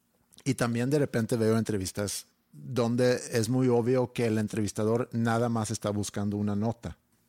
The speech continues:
Hay entrevistas donde el entrevistado también se molesta y abandona la entrevista, como por ejemplo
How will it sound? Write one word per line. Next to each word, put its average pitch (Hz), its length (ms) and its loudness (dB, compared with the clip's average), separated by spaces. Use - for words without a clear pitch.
Hay 139 220 4
entrevistas 143 800 2
donde 127 360 2
el 123 80 2
entrevistado 113 880 2
también 107 460 0
se 117 140 -2
molesta 120 640 -2
y 110 80 0
abandona 110 800 0
la 110 100 -4
entrevista, 101 520 -4
como 104 220 -4
por 101 160 -4
ejemplo 104 800 -2